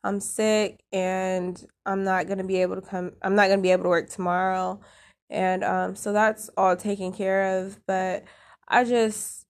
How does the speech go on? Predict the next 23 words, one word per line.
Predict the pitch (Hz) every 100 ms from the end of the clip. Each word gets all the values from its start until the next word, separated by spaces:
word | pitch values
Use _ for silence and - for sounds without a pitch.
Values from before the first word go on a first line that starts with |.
| _ _
I | 208
thank | 214 208 196
God. | 190 185 214 - _ _ - _
But | -
I | 226
wanted | 233 233 254 294
to | -
tell | 254 247 233
you | 240
guys | 226 220 220 220 220 -
about, | 208 202 208 202 208 208 - - _ - - - - _ _ _ _ _ _ _ _ _ _ _
<sighs> | 339 339 339 330 - _ _ _ _ _ _ _ _ _ _ _ _ _ _ _ _ - 370 381 381 370 370 359 -
sorry, | - 294 262 240 226 226 247 - -
y'all, | 240 220 208
I | 185 190
really | 208 202 190
need | 190 180
to | - 185 180
just | 175 170 196 - - _ _ - _ _ _ _ _ _ _ _ 202
go | 202
to | 180
sleep | 190 185 185 -
and | - 175 175 180